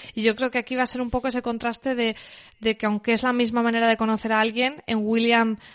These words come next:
conoció todo lo malo del ser humano, pero en Caleb va a encontrar lo bueno, o eso esperamos, porque si no Dolores ya va a ser la Terminator definitiva, y,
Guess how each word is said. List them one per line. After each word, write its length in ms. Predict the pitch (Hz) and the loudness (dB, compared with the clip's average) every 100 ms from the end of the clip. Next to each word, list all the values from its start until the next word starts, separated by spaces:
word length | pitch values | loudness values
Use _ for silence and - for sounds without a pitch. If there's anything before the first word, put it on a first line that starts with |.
| - - | -20 -2
conoció 400 | 240 226 - 233 | 2 2 2 2
todo 220 | 233 233 | 4 6
lo 100 | 220 | 4
malo 260 | 220 220 220 | 4 2 2
del 120 | 214 | 0
ser 200 | - 220 | -2 -2
humano, 440 | 214 220 247 - | -2 -2 -4 -6
pero 140 | - 214 | -2 0
en 100 | 208 | 0
Caleb 380 | 214 208 214 214 | 2 2 2 2
va 40 | |
a 40 | 208 | 0
encontrar 600 | 208 185 196 185 180 - | -2 -2 0 0 -2 -4
lo 200 | 196 190 | -2 0
bueno, 360 | 185 196 269 381 | 2 2 0 -2
o 180 | 214 196 | 2 4
eso 300 | 185 208 196 | 4 2 2
esperamos, 480 | 185 208 185 208 - | 0 -2 0 0 -2
porque 240 | 240 196 | -4 -4
si 80 | 180 | -4
no 140 | 190 190 | 0 2
Dolores 340 | 202 202 202 | 2 2 2
ya 120 | 196 | 2
va 40 | 202 | 2
a 20 | |
ser 160 | 196 208 | 0 2
la 120 | 202 | 2
Terminator 580 | 202 190 190 190 214 214 | 0 0 2 2 2 2
definitiva, 720 | 214 214 202 196 208 226 302 - - - - - | 2 4 2 4 4 4 2 -4 -16 -14 -12 0
y, 640 | 254 240 233 226 220 208 | 6 8 10 6 4 0